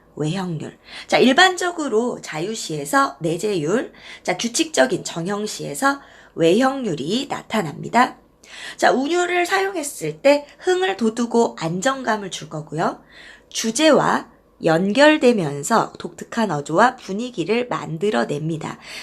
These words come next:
자, 우리 진달래꽃에서는 삼음보의 음보율, 민요적이고 전통적인 율격을 보여주면서,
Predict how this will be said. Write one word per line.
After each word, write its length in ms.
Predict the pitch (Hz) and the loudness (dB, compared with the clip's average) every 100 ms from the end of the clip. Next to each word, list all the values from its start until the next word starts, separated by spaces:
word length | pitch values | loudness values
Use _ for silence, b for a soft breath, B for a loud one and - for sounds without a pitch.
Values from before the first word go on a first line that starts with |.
| B | B
자, 140 | 190 | 0
우리 400 | 196 214 233 226 B B - | 2 2 0 -2 B B -12
진달래꽃에서는 1300 | 208 196 285 311 320 262 - 226 - 196 302 208 156 b | -8 0 2 2 -2 -6 -8 -8 -8 -6 -6 -6 -10 b
삼음보의 880 | - - 349 370 359 285 277 277 277 180 | -14 -4 -2 -2 -4 2 6 6 2 -4
음보율, 600 | 202 214 196 139 - b b - | -4 -2 0 0 -6 b b -8
민요적이고 880 | 190 220 220 - - - 277 330 B B - | -2 0 2 0 -2 -2 -2 -2 B B -12
전통적인 880 | 185 160 262 285 285 247 269 240 | -6 -4 -4 -4 0 0 -2 -4
율격을 560 | 156 156 175 190 214 208 | -4 -4 -2 -2 -2 -4
보여주면서, 960 | - 156 185 180 147 135 147 262 240 | -2 -2 -2 -4 -10 -10 0 2 2